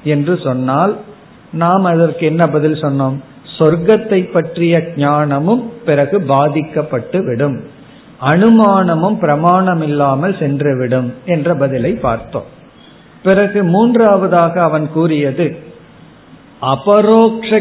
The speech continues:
ஞானத்துக்கு யோக்கியமான ஒரு வஸ்துவிடம் பரோக்ஷம்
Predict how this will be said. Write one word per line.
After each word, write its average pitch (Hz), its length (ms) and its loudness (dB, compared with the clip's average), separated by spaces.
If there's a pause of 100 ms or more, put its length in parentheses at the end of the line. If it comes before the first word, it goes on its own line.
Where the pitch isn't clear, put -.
(200)
ஞானத்துக்கு 185 1000 0 (120)
யோக்கியமான 185 1040 2
ஒரு 180 220 2
வஸ்துவிடம் 147 840 0 (460)
பரோக்ஷம் 214 960 2